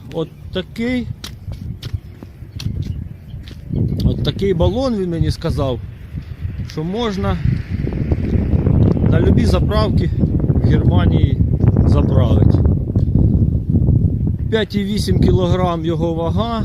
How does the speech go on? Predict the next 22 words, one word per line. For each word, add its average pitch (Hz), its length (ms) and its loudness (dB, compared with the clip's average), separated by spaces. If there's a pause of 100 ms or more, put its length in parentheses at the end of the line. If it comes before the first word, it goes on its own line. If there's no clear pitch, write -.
(140)
він 165 180 -6
мені 160 180 -6
сказав, 151 460 -6
що 143 120 -10
туди 147 400 -6 (1160)
поміщається 143 880 -6
п'ять 131 280 -8
літрів. 180 520 -6 (1160)
Ну, 175 100 -6
він 190 240 -4
так, 147 280 -6 (140)
на 135 200 -8
порядок 135 520 -6
більше, 123 440 -8
ніж 123 160 -10
цей, 127 200 -10
що 135 160 -10
я 120 180 -8
показував 156 680 -8
вам, 185 200 -8
польський 175 480 -10
синій. 165 480 -10